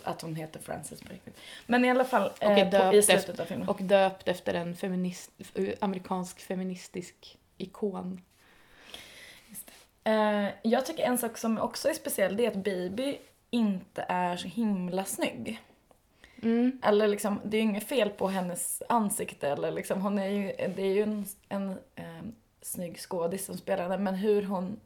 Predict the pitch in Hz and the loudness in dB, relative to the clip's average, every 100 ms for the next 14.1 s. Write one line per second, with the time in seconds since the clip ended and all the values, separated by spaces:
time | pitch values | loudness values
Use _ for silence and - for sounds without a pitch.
0 | - - 180 - 185 185 185 185 - 240 | -10 -6 -4 -4 -6 -4 -4 -4 -2 4
1 | 233 214 208 226 240 240 - - - 214 | 6 6 4 2 2 -2 -12 -20 -8 -2
2 | 214 202 - 196 - 240 202 185 - - | 0 -2 -6 -6 0 4 4 2 -4 -18
3 | - - _ _ - 180 180 180 180 175 | -20 -20 _ _ -4 0 2 4 2 -2
4 | - - - 196 208 208 - 202 196 196 | -8 -16 -12 -2 0 0 -2 -2 0 -2
5 | 202 - 190 220 185 - - - 247 233 | -4 -8 -2 -2 -2 -10 -10 0 2 4
6 | 190 - - 262 233 208 - - - 202 | 0 -6 -4 -2 -2 -4 -10 -18 -10 -8
7 | - 202 - 196 196 190 - _ _ - | -6 -6 -4 -4 -4 -8 -14 _ _ -6
8 | 214 220 233 - _ _ - 185 180 185 | -2 -2 -2 -10 _ _ -2 0 0 0
9 | 185 185 185 247 - 233 240 240 233 247 | -2 -4 -4 -6 2 4 6 4 6 4
10 | 247 - 311 330 311 285 233 208 185 196 | 4 2 6 6 4 2 0 0 0 -4
11 | 185 190 190 185 190 190 220 247 - - | -4 -6 -6 -6 -6 -4 -2 -2 -2 0
12 | 233 214 233 240 - 196 - - 180 185 | 2 4 2 0 0 -2 -2 -2 -2 0
13 | - 175 170 170 180 180 185 180 180 175 | 0 2 2 2 -2 -4 -4 0 0 0
14 | 170 | -6